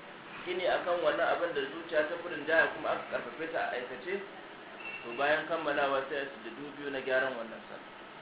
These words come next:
To, malam ce wannan shine hali na farko na kokwanton da mai sallah yake samun kansa a ciki. Ya gama da bayanin. Ya faɗe shi, ya ba da misali, ya faɗi dalilin. Sannan sai ce alhalatu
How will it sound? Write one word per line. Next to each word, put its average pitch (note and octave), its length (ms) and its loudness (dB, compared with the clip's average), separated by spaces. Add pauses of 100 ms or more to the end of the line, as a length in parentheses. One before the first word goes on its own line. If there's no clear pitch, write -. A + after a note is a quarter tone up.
(1400)
To, A#2+ 120 -8
malam D#3 320 6
ce D3+ 80 -4
wannan E3 240 2
shine D#3+ 300 -4
hali D#3 360 6
na D#3+ 120 2
farko D#3+ 420 -2
na E3 100 0
kokwanton D#3 640 -4
da C#3 80 -4
mai A#2+ 220 -6
sallah D3+ 320 0
yake C3+ 280 -2
samun C#3+ 340 0
kansa C3+ 320 -6
a - 80 -10
ciki. - 260 -14 (800)
Ya C#3 160 8
gama D3 240 4
da A#2 100 -2
bayanin. A2+ 400 0 (1000)
Ya C#3+ 260 6
faɗe D#3 300 0
shi, F3+ 200 -4 (600)
ya D3+ 240 8
ba E3+ 220 6
da D#3+ 80 6
misali, D#3+ 580 4 (360)
ya D3+ 180 8
faɗi - 180 -2
dalilin. A2+ 420 -6 (1700)
Sannan D#3+ 260 2
sai G3 180 6
ce F3+ 80 4
alhalatu F#3 640 8